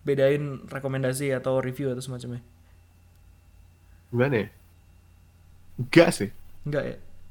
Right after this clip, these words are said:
Speaker 2: Enggak.
Speaker 1: Oke.
Speaker 2: Soalnya, ya, intinya ya kayak gitu tadi, kayak spoiler tuh pasti ngerusak pengalaman lo. Kayak, kalau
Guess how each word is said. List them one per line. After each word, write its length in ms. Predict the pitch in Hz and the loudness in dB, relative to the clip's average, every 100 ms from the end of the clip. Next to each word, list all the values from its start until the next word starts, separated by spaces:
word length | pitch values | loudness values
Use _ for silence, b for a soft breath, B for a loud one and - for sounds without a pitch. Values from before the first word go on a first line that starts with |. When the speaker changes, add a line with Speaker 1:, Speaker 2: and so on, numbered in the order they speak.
| - - - - | -18 -18 -20 -8
Speaker 2:
Enggak. 240 | 123 120 98 - - - - - - - - | 2 2 2 -6 -20 -20 -20 -20 -20 -20 -12
Speaker 1:
Oke. 120 | 151 | 2
Speaker 2:
Soalnya, 420 | 143 127 160 180 147 - - - - - - - - | 8 12 12 12 12 8 -2 -16 -16 -14 -14 -14 0
ya, 260 | - 135 131 127 127 127 127 - - - - | 10 12 12 12 12 12 12 6 -4 -14 2
intinya 340 | 131 139 196 | 6 10 12
ya 180 | 202 139 131 139 | 12 12 10 8
kayak 240 | - 135 131 | 6 6 8
gitu 180 | 190 196 | 8 10
tadi, 220 | 160 160 | 10 10
kayak 260 | 127 117 - | 10 8 4
spoiler 480 | - 127 135 170 | 8 12 12 12
tuh 140 | 185 202 | 10 8
pasti 300 | 151 143 202 | 8 8 8
ngerusak 420 | 156 131 131 123 | 8 8 4 4
pengalaman 420 | 123 120 120 143 | 4 6 8 8
lo. 180 | 151 120 139 | 8 6 2
Kayak, 320 | - 113 - - - - - - - - | 4 4 4 -6 -20 -20 -20 -20 -20 4
kalau 560 | - 131 127 131 131 | 10 12 12 12 10